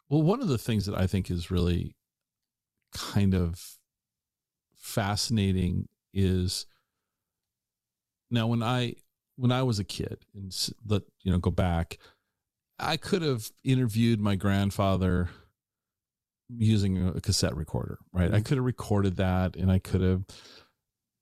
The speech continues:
Speaker 1: had him tell all his stories, the, the verbal history, you know, of his life.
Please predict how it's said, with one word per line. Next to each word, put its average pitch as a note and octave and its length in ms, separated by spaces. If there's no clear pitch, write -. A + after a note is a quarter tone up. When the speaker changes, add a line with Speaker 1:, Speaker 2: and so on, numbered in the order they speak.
Speaker 1:
had A2+ 240
him A2 100
tell G2+ 240
all F#2+ 260
his F#2+ 140
stories, F2+ 720
the, F#2 240
the F#2+ 120
verbal F#2 320
history, F2 600
you F#2+ 100
know, F2+ 120
of F2 80
his F2 260
life. E2 380